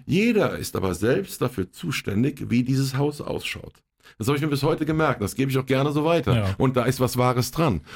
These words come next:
Speaker 1: Und der Aufwand ist ja relativ gering. Du musst nicht im Dunkeln raus durch einen matschigen Wald oder durch ein, ein, ein, ein glattes, glatte Straßen laufen,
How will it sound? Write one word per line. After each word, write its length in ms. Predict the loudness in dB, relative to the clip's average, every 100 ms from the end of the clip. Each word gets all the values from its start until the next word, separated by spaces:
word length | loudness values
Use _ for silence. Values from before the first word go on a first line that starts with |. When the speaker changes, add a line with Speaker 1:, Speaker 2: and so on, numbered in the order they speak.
| -2
Speaker 1:
Und 180 | 2 2
der 140 | 2
Aufwand 380 | 0 0 -2 -2
ist 160 | -2 0
ja 100 | 0
relativ 480 | 0 -2 -4 -4
gering. 360 | -2 0 0 -4 -10 -20 -20 0
Du 220 | 4 4 2
musst 360 | 0 0 -2
nicht 180 | -4 0
im 160 | 0 2
Dunkeln 400 | 2 2 0 0
raus 320 | 2 0 0
durch 160 | 0
einen 80 | 2
matschigen 460 | 2 0 0 0 2
Wald 320 | 2 2 2
oder 160 | 0 0
durch 240 | -2 -6 -16 -20 -16 -4
ein, 160 | -2
ein, 140 | 0 -2
ein, 160 | -2
ein 260 | -4 -6 -6
glattes, 500 | -2 0 0 -2 -4
glatte 280 | -2 -2 0
Straßen 460 | -2 0 0 0 0
laufen, 380 | 0 0 -2